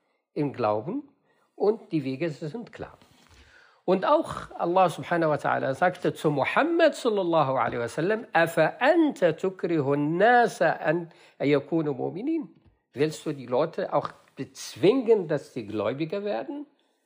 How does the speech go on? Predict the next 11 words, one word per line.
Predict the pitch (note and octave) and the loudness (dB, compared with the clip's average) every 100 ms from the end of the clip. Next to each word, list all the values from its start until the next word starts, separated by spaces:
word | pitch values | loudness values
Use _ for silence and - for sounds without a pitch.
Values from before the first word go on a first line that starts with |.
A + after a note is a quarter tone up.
| _ | _
Nein. | - A#2 - - _ _ _ _ _ _ _ _ _ _ _ _ _ _ _ _ _ _ | -8 -6 -6 -12 _ _ _ _ _ _ _ _ _ _ _ _ _ _ _ _ _ _
Also | - D3 - D#3 | 0 0 0 -6
von | D#3+ C3+ | -6 -6
daher, | B2 A2+ G#2+ F#3 C4+ - _ _ | -4 -6 -6 -10 -12 -16 _ _
wie | - E3+ C#3 E3+ F3 - _ _ _ - | -18 -10 -6 -4 -6 -12 _ _ _ -12
begegnet | B2+ D#3+ F3 F3 D#3 | -8 -6 -4 -4 -4
auch, | F3+ F3 C#3+ - - - | -4 -4 -6 -8 -16 -14
wir | C3+ C3+ | -8 -4
begegnen | D#3 E3+ D#3 D#3 D#3 D#3 | -2 -2 -2 -2 -2 -6
im | - D3 C3+ | -6 -6 -6
Koran | - C#3 - E3+ F3+ F3 E3 D#3+ | -8 -8 -6 -4 -4 -2 -4 -4